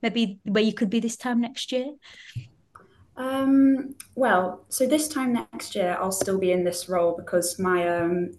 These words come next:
Speaker 2: my first placement, so based, I'm based in London currently, like I said, working for Acetiles,
Speaker 1: Yeah.
Speaker 2: um, in a sales role. Um, the length of that placement is two years.
Speaker 1: Right,
Speaker 2: Um,
Speaker 1: okay.
Speaker 2: but after that, I will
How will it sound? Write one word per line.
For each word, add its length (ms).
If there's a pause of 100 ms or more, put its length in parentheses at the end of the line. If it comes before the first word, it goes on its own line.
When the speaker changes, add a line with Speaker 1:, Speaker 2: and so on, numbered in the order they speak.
(280)
Speaker 2:
my 140
first 340
placement, 600
so 180
based, 400
I'm 100
based 220
in 80
London 340
currently, 600
like 180
I 20
said, 220
working 380
for 120
Acetiles, 1040
Speaker 1:
Yeah. 320
Speaker 2:
um, 220
in 140
a 20
sales 420
role. 360 (600)
Um, 600 (120)
the 80
length 280
of 80
that 160
placement 340
is 100
two 140
years. 640 (360)
Speaker 1:
Right, 160
Speaker 2:
Um, 200
Speaker 1:
okay. 160
Speaker 2:
but 100 (300)
after 240
that, 400
I 100
will 500